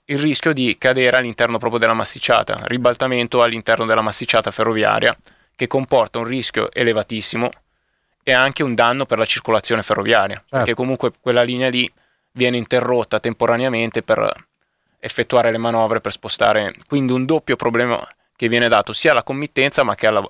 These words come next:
Speaker 1: e al lavoratore che, eh, subisce l'infortunio.
Speaker 2: E lì poi c'è sempre un tema di, di chi è quella banchina lì.
Speaker 1: Esatto, perché il problema grosso tante volte non è neanche proprio della società che prende in appalto, ma tante volte è dalla committenza. Quindi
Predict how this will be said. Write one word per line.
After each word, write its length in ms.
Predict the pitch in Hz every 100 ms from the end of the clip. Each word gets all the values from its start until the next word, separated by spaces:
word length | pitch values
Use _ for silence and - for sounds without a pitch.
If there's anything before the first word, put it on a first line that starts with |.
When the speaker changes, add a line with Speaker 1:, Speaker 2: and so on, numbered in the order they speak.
| _
Speaker 1:
e 120 | -
al 100 | 113
lavoratore 500 | 117 110 110 - 107
che, 200 | 113 107
eh, 680 | - - - 98 101 101 - - _
subisce 400 | - 123 120 113 113
l'infortunio. 600 | 107 98 - 113 104 98
Speaker 2:
E 100 | 214
lì 160 | 151
poi 220 | - 131
c'è 120 | 123 120
sempre 460 | - - 151 -
un 100 | 139
tema 260 | 139 139 117
di, 180 | 120 131
di 100 | 127
chi 120 | -
è 40 | 156
quella 200 | 131 117
banchina 460 | 117 113 - 101
lì. 120 | 98 87
Speaker 1:
Esatto, 480 | 147 143 160 107 127
perché 240 | 127 -
il 80 | 139
problema 400 | 170 151 156 160
grosso 420 | 160 151 147 -
tante 280 | 147 120 147
volte 400 | 135 117 117 120
non 160 | 123 139
è 80 | 151
neanche 380 | 143 143 127
proprio 260 | 113 120 117
della 160 | 113 110
società 560 | 127 - - 123 -
che 140 | - -
prende 240 | 127 120
in 60 | 117
appalto, 460 | 135 - 110 107 117
ma 160 | 110
tante 260 | - 123 143
volte 260 | 123 113
è 20 | 120
dalla 200 | 110 101
committenza. 720 | 113 110 - 101 101 101 104
Quindi 440 | - 139 120 113